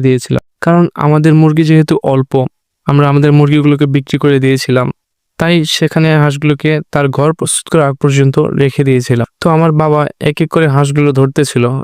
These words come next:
এবং আমার হাতে দিচ্ছিল। আমরা হাঁসগুলোকে ধরে তাদের টেম্পোরারি ঘরে ছেড়ে দিলাম। আমি আবারও বলি, এই হাঁসগুলো যেহেতু নতুন, তাই তাদের একবার ছেড়ে দেওয়া যাবে না, তার জন্য মূলত এই ঘর প্রস্তুত করা। আমাদের হাঁসগুলো যেহেতু নতুন, তাই তারা একটু ভয় পাচ্ছিল,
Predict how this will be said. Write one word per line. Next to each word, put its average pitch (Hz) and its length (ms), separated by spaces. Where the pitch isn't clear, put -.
এবং 156 160
আমার 147 180
হাতে 139 280
দিচ্ছিল। 135 360
আমরা 180 240
হাঁসগুলোকে 156 500
ধরে 147 260
তাদের 143 240
টেম্পোরারি 156 500
ঘরে 139 240
ছেড়ে 147 260
দিলাম। 120 260
আমি 156 200
আবারও 170 280
বলি, 143 240
এই 151 140
হাঁসগুলো 175 420
যেহেতু 175 300
নতুন, 147 260
তাই 160 180
তাদের 139 260
একবার 147 320
ছেড়ে 151 280
দেওয়া 147 200
যাবে 127 260
না, 123 120
তার 165 200
জন্য 170 240
মূলত 151 280
এই 151 160
ঘর 139 260
প্রস্তুত 135 460
করা। 123 160
আমাদের 175 280
হাঁসগুলো 170 380
যেহেতু 160 280
নতুন, 139 320
তাই 156 180
তারা 156 180
একটু 147 200
ভয় 135 160
পাচ্ছিল, 131 400